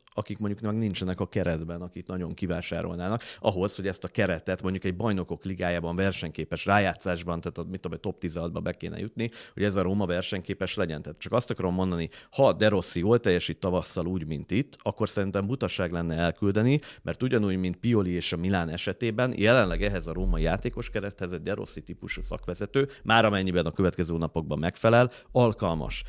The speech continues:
Ide sztáredző, akkor jön egy Conte vagy valaki, ha nyerni tud a csapattal. Arra ez a keret nem alkalmas, és hiába jön majd a nyári átigazolási időszak,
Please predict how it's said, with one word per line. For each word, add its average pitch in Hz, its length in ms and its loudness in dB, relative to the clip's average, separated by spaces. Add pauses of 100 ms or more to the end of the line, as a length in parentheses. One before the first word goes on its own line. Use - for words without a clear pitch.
Ide 127 240 2
sztáredző, 90 640 2
akkor 82 360 0
jön 85 120 2
egy 80 140 -6
Conte 85 360 -4
vagy 71 160 -6
valaki, 110 460 2 (140)
ha - 100 -4
nyerni 104 440 0
tud 92 160 -4
a 95 80 2
csapattal. - 580 -2
Arra 107 300 4
ez 95 140 0
a 92 40 -4
keret 90 320 -6
nem 85 160 -2
alkalmas, 117 500 0
és - 180 -8
hiába 98 340 -2
jön 85 120 -6
majd 80 200 -4
a 80 60 -2
nyári 90 300 2
átigazolási 82 760 -6
időszak, 127 440 0